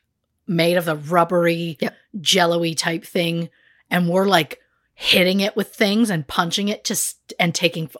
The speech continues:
Speaker 1: oh, taking photos of the different things to try and find. That's, ah, we, we're looking for answers. I wanna go full C S I.
Speaker 2: Yeah,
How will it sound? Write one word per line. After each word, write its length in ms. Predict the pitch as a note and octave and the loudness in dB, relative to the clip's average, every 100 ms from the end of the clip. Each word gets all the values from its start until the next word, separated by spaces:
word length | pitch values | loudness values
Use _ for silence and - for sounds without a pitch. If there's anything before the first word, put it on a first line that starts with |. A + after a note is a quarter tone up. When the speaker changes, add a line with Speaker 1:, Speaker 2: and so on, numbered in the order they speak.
| - | -12
Speaker 1:
oh, 580 | E3 D#3 D3+ C#3+ C3+ - - - - - | -6 -2 -2 -4 -8 -14 -20 -20 -20 -10
taking 320 | - F#3 F3 | -2 0 0
photos 420 | D3 F3 F3 F#3 F3+ | 0 2 4 4 0
of 140 | F3 | -2
the 80 | D#3+ | -2
different 420 | F3+ F3 F3 - | -2 -2 -4 -4
things 340 | E3+ F3 F#3+ | -4 -2 -2
to 60 | - | -2
try 220 | - E3+ | -2 -2
and 120 | E3+ - | -2 -2
find. 460 | E3+ E3+ F3 F3 - _ _ _ _ _ | -2 0 -2 -6 -10 _ _ _ _ _
That's, 220 | - G3+ - - _ _ _ _ _ _ _ - | -2 0 0 -4 _ _ _ _ _ _ _ -4
ah, 400 | - - - - | 2 2 0 -4
we, 220 | G#3 A#3 - | 0 0 2
we're 200 | A3 A#3 | 2 4
looking 280 | B3 D4 D#4 | 4 4 2
for 140 | B3+ | 4
answers. 540 | E3+ D#3+ - D#3+ C#3+ - _ _ _ _ _ _ F3 | 2 0 -2 -2 -4 -10 _ _ _ _ _ _ 0
I 120 | F3 | 2
wanna 320 | E3+ E3+ F3+ | 2 0 0
go 180 | F3 E3+ D#3+ - | 0 -2 -2 -14
full 300 | - F#3+ D#3+ | -4 0 2
C 240 | - E3 | 2 2
S 140 | D#3+ D#3 | 0 -2
I. 400 | D3 D#3+ E3 - | -4 -8 -12 -6
Speaker 2:
Yeah, 280 | C4+ E4 | 0 2